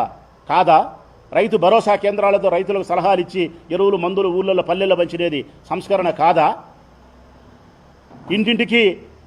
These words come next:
డాక్టర్లు పంపించినాడు, సంస్కరణ కాదా? నీకు కావాల్సిన బర్త్, డెత్ సర్టిఫికెట్ ఎంఆర్ఓ దగ్గర దొరకాల్సినవి నీ ఇంటికి వచ్చి ఇచ్చినారు, సంస్కరణ కాదా? ఆరోగ్యశ్రీలో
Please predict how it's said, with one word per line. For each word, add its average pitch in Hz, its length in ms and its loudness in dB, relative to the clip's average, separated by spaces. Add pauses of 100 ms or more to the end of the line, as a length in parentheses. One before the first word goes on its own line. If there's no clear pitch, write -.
(120)
డాక్టర్లు 202 600 -2
పంపించినాడు, 170 520 -2
సంస్కరణ 185 440 -2
కాదా? 160 440 2 (920)
నీకు 175 180 0
కావాల్సిన 202 480 4
బర్త్, 185 480 0
డెత్ 208 300 -2
సర్టిఫికెట్ 185 460 -4
ఎంఆర్ఓ 190 280 0
దగ్గర 185 160 -4
దొరకాల్సినవి 175 720 -4 (220)
నీ 170 80 0
ఇంటికి 226 280 0
వచ్చి 175 180 0
ఇచ్చినారు, 151 420 -2 (240)
సంస్కరణ 175 400 -4
కాదా? 151 460 -2 (1300)
ఆరోగ్యశ్రీలో 180 800 2